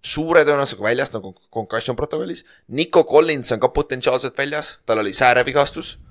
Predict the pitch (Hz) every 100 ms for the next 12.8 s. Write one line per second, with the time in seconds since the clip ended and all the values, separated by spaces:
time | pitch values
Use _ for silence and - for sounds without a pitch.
0 | - 113 117 104 101 120 120 120 120 139
1 | 123 - 101 110 104 - 113 110 110 101
2 | 87 117 110 98 92 90 101 - - 139
3 | 123 90 90 85 - - 73 - _ 78
4 | 85 80 95 101 95 78 78 90 80 82
5 | - - 78 76 - - - - - -
6 | - 104 117 117 123 117 - 135 135 104
7 | - 127 123 98 90 110 107 95 107 -
8 | 147 - 156 165 - - 107 - 98 131
9 | 139 117 104 104 104 104 - - 92 -
10 | _ _ - - - 101 104 101 92 80
11 | 67 156 147 107 107 98 131 127 101 90
12 | 95 92 90 120 151 - 160 170